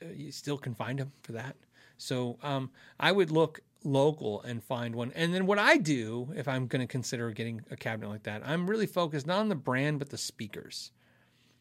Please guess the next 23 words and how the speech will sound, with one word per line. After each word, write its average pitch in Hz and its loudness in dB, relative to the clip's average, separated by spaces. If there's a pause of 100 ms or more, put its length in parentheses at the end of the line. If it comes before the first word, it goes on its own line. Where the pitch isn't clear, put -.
(920)
Construction 254 4
of 247 4
the 226 6
cabinet's 185 2
important. 165 2
All 196 6
that 220 4
stuff's 151 -2
important. 139 2
But 147 2
if 147 -2
you're 190 -2
trying 277 6
to 262 4
buy 214 8
a 196 10
good 160 2
cabinet 147 4
for, 120 -2 (360)
for, 123 -6 (120)
for 127 -6
short 156 2
money, 185 0